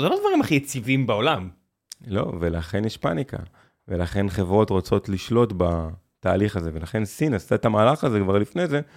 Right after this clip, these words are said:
Speaker 2: שהם פחות יהיו מושפעים מה-, אה, אי יציבות במחירים.
Speaker 1: למה צריך למשל קובולט? קובולט זה מתכת מאוד, אה, בעייתית גיאופוליטית, נמצאת רק במספר, אה,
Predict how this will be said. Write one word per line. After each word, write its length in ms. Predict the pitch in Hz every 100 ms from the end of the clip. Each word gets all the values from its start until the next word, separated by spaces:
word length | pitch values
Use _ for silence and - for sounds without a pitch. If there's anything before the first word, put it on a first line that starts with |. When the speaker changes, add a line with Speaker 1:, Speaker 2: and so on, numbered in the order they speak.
| - _ _
Speaker 2:
שהם 220 | - 98
פחות 340 | 101 127 131 123
יהיו 80 |
מושפעים 560 | 123 110 - 101 120 120
מה-, 300 | 95 87 87 101 _ _ _
אה, 120 | 104 98
אי 80 | 123 117
יציבות 580 | 110 - 98 90 107 101
במחירים. 580 | 92 92 85 92 85 82
Speaker 1:
למה 180 | 156 175
צריך 180 | 170 147
למשל 200 | 131 117
קובולט? 480 | - 113 92 85
קובולט 300 | - 160 151
זה 80 | 120
מתכת 460 | 110 - 143 135 123
מאוד, 320 | 117 120 113
אה, 60 | 113 107 101 101
בעייתית 540 | 107 110 104 139 127
גיאופוליטית, 680 | 107 123 113 107 156 175 113
נמצאת 380 | 110 104 135 120
רק 220 | 131 131
במספר, 720 | 113 104 - - 139 135 127
אה, 340 | 123 113 107